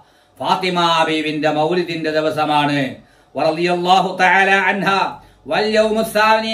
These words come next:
അശറ മിൻഹു മൗലിദു ശൈഖ് അബ്ദുൽ ഖാദിർ അൽ കൈലാനി ഖുദ്ദിസ സിർറുഹു, ശൈഖ് ജീലാനി തങ്ങളുടെ മൗലിദും അന്നാണ് മദീന പള്ളിയിൽ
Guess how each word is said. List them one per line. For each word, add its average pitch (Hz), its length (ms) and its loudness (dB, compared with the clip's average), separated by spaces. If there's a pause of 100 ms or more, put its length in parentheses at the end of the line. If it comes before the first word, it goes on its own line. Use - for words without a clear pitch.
(160)
അശറ 220 220 0 (120)
മിൻഹു 220 240 -2 (100)
മൗലിദു 220 320 2 (120)
ശൈഖ് 220 340 0
അബ്ദുൽ 214 260 -2 (100)
ഖാദിർ 220 340 2
അൽ 214 140 -2
കൈലാനി 240 480 4 (160)
ഖുദ്ദിസ 208 280 0 (100)
സിർറുഹു, 160 400 -6 (680)
ശൈഖ് 180 340 -2
ജീലാനി 214 460 2 (140)
തങ്ങളുടെ 233 440 2
മൗലിദും 196 360 -2 (100)
അന്നാണ് 202 460 -2
മദീന 196 340 -4 (440)
പള്ളിയിൽ 202 420 0